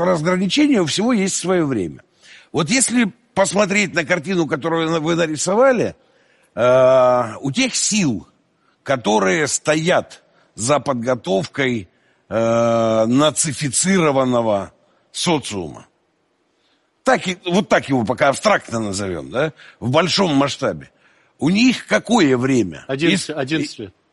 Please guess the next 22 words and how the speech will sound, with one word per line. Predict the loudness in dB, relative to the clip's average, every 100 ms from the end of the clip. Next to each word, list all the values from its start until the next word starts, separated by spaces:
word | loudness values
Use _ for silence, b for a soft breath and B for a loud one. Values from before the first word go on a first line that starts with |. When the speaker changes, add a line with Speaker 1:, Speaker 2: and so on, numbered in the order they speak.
| _ _
Speaker 1:
и | -2
сколько | 2 2 2 2
у | 2 2
них | 2 0 -2
его | 0 2
есть, | 2 2 0 -2 -2
да? | -2
Speaker 2:
Одиннадцать | 2 2 0 -2 -8
лет. | -8 -8 -4
Speaker 1:
Успеют | -4 -2 0 0 0
ли | 0
или | 0
не | 2 2
успеют? | 0 -2 0 0 -2 -4
Speaker 2:
Одиннадцать | -4 -2 -2 -4 -10
лет. | -10 -14 b b
Speaker 1:
А | -4
почему | -2 0 0
одиннадцать? | 0 2 2
Speaker 2:
Они | 2
сами | 0 -2 -2
называют. | -6 -6 -10 -12